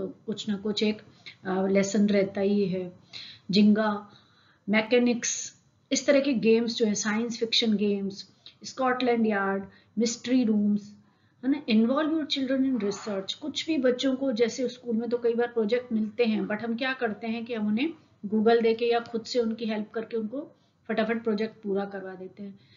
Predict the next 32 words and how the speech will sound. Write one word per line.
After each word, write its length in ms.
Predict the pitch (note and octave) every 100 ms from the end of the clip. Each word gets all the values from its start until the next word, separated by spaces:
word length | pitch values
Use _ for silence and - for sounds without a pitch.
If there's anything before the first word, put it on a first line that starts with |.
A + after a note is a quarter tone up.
| _ -
लेकिन 220 | F3+ G#3
बच्चों 360 | F#3+ F#3+ - G#3+
को 120 | B3
आप 440 | B3 - A3+ - -
खुद 240 | B3+ A3
भी 140 | C4+ F#4+
इस 380 | - - - -
तरह 180 | B3+
की 140 | C4 C#4
कोई 160 | E4
छोटी-मोटी 500 | E4 C#4 C#4 C#4+ D4
research 440 | D4 B3+ C4+ C4 -
करने 320 | B3 A3+ A#3
को 120 | A#3
बोल 180 | G#3+ G#3
सकते 300 | A3+ A3+ A#3
हैं, 60 | A3
"ये 80 |
कैसे 380 | A#3 B3 A3 -
हुआ? 380 | A#3+ G#3+ F#3+ F3+
बताओ, 300 | G3+ G#3+ A3
ये 100 | A3+
plant 380 | A3 G#3+ A3 A3+
कैसे 340 | B3 G#3+ B3+
बड़ा 260 | G#3+ G3+ G3+
हुआ? 520 | F#3+ F#3+ F#3 F#3 - _ _ _
या 320 | G#3+ C4 C#4+ - - - -
ये 300 | G#3 B3 B3
चीज 300 | - B3+ -
कैसे 520 | B3 A3 - A#3+ -
रखी 400 | A#3 G#3 - A#3+
हमने? 540 | G3+ A3 G#3 G3+ G#3